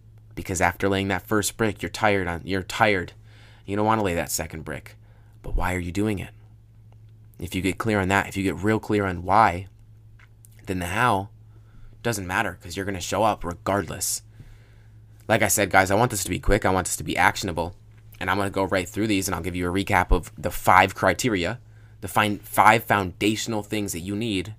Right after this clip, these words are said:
to reach your goals. Number one, it has to be big. Average goals do not create enough momentum or motivation to help you get moving on the days you don't feel like it. It has to be big. Number two,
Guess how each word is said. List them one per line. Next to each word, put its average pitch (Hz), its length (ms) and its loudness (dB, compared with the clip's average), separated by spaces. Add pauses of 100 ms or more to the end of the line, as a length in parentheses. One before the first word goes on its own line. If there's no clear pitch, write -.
to - 100 -6
reach 95 180 -2
your 101 60 -4
goals. 113 340 -4 (640)
Number 107 200 2
one, 104 260 2
it 95 80 -6
has 104 200 2
to 113 80 -2
be 104 100 2
big. 110 280 0 (260)
Average 101 400 0
goals 110 240 0
do 101 120 -4
not 92 200 0
create 104 240 0
enough 90 260 -2
momentum 101 460 -2
or 95 120 -2
motivation 104 600 -2 (480)
to 101 80 -6
help 98 260 0
you 101 100 -2
get 92 160 -2
moving 98 480 -4
on 92 60 -8
the 90 60 -4
days 87 220 -4
you 87 60 -6
don't 87 140 -6
feel 113 120 -2
like 95 200 -6
it. - 120 -12 (220)
It - 120 -10
has 113 220 0
to 101 80 -8
be 92 120 -8
big. - 260 -12 (1600)
Number 113 180 0
two, 131 240 0